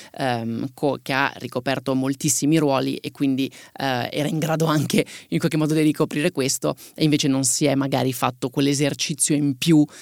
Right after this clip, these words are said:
di ricerca di una persona che magari potrebbe essere altrettanto brillante, ma che non ha avuto, diciamo, ancora quel cursus honorum,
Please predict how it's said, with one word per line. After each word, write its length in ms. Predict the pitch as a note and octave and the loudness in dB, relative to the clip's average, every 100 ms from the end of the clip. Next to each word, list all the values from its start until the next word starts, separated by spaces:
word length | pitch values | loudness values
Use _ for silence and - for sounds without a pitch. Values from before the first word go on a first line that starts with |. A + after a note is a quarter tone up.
| - | -6
di 120 | - | 0
ricerca 680 | C#3+ C3 - C3+ B2+ - C3 | 2 0 -2 -4 -4 -4 -4
di 280 | - C#3+ C#3 | -2 0 0
una 220 | - C#3+ | -2 -4
persona 500 | B2+ C3+ - - C3+ | -2 -4 -4 -2 -4
che 100 | C#3+ | -4
magari 400 | - G2+ G#2+ A#2 B2 - | -8 -6 -2 -2 -4 -6
potrebbe 340 | C#3 C3 B2+ | -4 -4 -2
essere 240 | A#2 - - | -2 -2 -4
altrettanto 580 | B2 C#3 - D3 B2+ | -2 -4 0 -2 2
brillante, 840 | C#3+ C#3+ C#3+ C#3+ C#3 C3+ C3 C#3+ C3+ - - | 2 4 4 2 2 2 4 4 2 -2 -8
ma 220 | D3+ C#3+ C#3 | -2 0 0
che 180 | D3 | 0
non 140 | C3+ C3+ | 2 0
ha 60 | |
avuto, 420 | C#3 C3+ C#3+ D3+ C#3 - - | -2 -4 -2 0 0 -4 -10
diciamo, 300 | D#3 - C#3 | -6 0 0
ancora 560 | C#3+ D3 - E3 D3 D3 | 2 0 2 4 4 2
quel 140 | D3 | -4
cursus 380 | - D#3+ - - | -2 -2 -2 0
honorum, 640 | D#3 D3 C#3+ C#3+ C#3+ C#3+ | 4 4 4 4 2 2